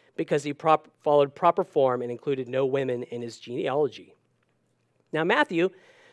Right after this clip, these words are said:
Matthew's writing to a Jewish audience. He goes back only to Abraham. Luke is writing to largely a Gentile audience, and he goes all the way back to Adam.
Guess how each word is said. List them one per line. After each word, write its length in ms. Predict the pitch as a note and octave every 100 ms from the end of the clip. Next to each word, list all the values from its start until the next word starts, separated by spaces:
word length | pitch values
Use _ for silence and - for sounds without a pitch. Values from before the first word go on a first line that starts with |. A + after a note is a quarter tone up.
| _
Matthew's 340 | A3 D#4 D4 A3
writing 340 | F#3+ G3 G3+
to 260 | G3 G3 G3+
a 260 | E3+ D#3 C#3+
Jewish 440 | A#2 D#3+ F#4+ E4 -
audience. 560 | C3 B2 B2+ G#3+ - - _ _
He 140 | A#3+ D4
goes 240 | D4 F#3
back 240 | D#3+ D#3+ -
only 280 | F#3+ F#3 F3+
to 260 | - -
Abraham. 640 | A#3+ F#3 D#3 C3+ A2+ D#2+ _ _ _ _ _ _ _ _ _ -
Luke 280 | E3+ E4+ A#3+
is 140 | D#3+
writing 340 | F3 F3 E3+
to 140 | E3 D#3
largely 440 | D3 D3+ C3 C3
a 40 | A#2+
Gentile 580 | A2 D3+ D#4+ - D3+
audience, 400 | G#2 A2+ G#2+ C3
and 80 | D3+
he 60 | E3
goes 180 | D3 C#3
all 220 | F3 A#3
the 80 | C4
way 120 | B3
back 360 | G#3 G#3 - -
to 220 | - D#3
Adam. 320 | D#3 F#2+